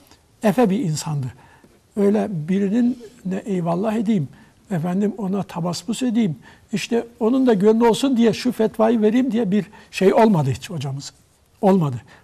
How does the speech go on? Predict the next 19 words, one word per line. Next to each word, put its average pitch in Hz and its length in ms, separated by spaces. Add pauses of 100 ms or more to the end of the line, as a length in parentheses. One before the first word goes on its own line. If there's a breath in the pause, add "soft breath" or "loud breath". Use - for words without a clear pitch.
Başörtüsüyle 208 680
ilgili 208 340 (300)
Türkiye'den 196 480
telefonlar 185 560
ediliyordu 160 480 (140)
yirmi 180 160
sekiz - 320 (340 soft breath)
Şubat'ta. - 760 (500 soft breath)
"Ben 190 160
size 180 380
böyle 196 300
bir 190 40
şeye 95 360 (360 loud breath)
yapın 180 340
diyemem 240 400 (160)
çünkü 190 320
bu 185 180 (260 soft breath)
Allah'ın 196 400
emridir. 156 460